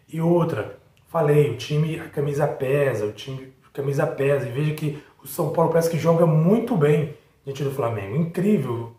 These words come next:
vi torcedores comentando isso, comentarista falando isso, que parece que quando o Flamengo, o São Paulo enfrenta o Flamengo, se transforma em outro time.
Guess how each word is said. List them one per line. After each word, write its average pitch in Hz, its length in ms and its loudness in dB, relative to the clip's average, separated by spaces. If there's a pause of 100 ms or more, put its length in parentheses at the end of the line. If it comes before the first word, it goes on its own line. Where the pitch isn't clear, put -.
(140)
vi 151 140 -6
torcedores 156 460 -4
comentando 147 580 0
isso, 160 420 -4 (360)
comentarista 160 600 2
falando 135 380 0
isso, 165 320 -4 (260)
que - 100 -20
parece 180 440 4
que - 140 -6
quando 180 560 0
o - 20 -2
Flamengo, 151 500 0
o 135 40 0
São 143 200 -4
Paulo 139 200 0
enfrenta 139 260 -4
o - 20 -16
Flamengo, 131 540 -4 (320)
se - 80 -20
transforma 175 480 2
em 156 60 2
outro 185 260 6
time. 127 480 -6